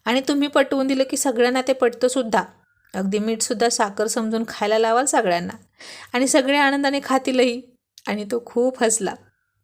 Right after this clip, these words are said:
"आता माझी बायको मला खरं ओळखायला शिकली." "किती कॉन्फिडन्स आहे गं मयू तुला माझ्या टॅलेंटबद्दल," असं म्हणून त्यानं पुन्हा जवळ घेतलं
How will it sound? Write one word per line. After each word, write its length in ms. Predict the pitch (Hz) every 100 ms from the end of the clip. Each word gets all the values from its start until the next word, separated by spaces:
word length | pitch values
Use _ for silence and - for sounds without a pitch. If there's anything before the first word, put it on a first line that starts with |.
| -
"आता 160 | 196 214
माझी 320 | 214 180 185
बायको 500 | 208 196 185 254 202 - - - -
मला 120 | 277 294
खरं 300 | - 254 269
ओळखायला 420 | 277 247 262 247
शिकली." 420 | 254 269 240 202 - _ _ _ _ _ _ _ _ _ _ _ _ _ _ _ _ -
"किती 160 | 320
कॉन्फिडन्स 640 | 330 285 240 233 262 285 302
आहे 160 | 294 277
गं 80 |
मयू 260 | 277 285 381 - -
तुला 160 | 269 240
माझ्या 260 | 226 220
टॅलेंटबद्दल," 720 | 226 220 214 220 233 214 262 392 - _ _ _ - - _ _ _ -
असं 240 | 262 269
म्हणून 200 | 269 277
त्यानं 260 | 269 226 247
पुन्हा 420 | 247 302 254 311
जवळ 280 | 285 214 202
घेतलं 340 | 240 - 170